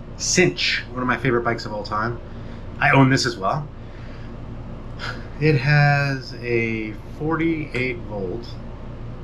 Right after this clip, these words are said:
Uh, what does it say? Hold on, I'll give you specs right here. Forty-eight volt,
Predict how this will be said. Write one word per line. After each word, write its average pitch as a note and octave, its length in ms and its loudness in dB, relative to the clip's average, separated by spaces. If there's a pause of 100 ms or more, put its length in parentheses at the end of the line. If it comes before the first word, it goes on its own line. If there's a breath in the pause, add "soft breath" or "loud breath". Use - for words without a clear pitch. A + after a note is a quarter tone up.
(520)
Uh, A2 560 -8
what A2 100 -8
does A2+ 80 -8
it - 220 -10
say? A2+ 180 -8 (1200)
Hold G2+ 120 -8
on, G2 60 -8
I'll G#2+ 140 -8
give A2 100 -4
you G2+ 80 -4
specs - 480 -6
right G2+ 100 -6
here. F2 220 -8 (760)
Forty-eight D#3+ 400 8
volt, A#2 460 0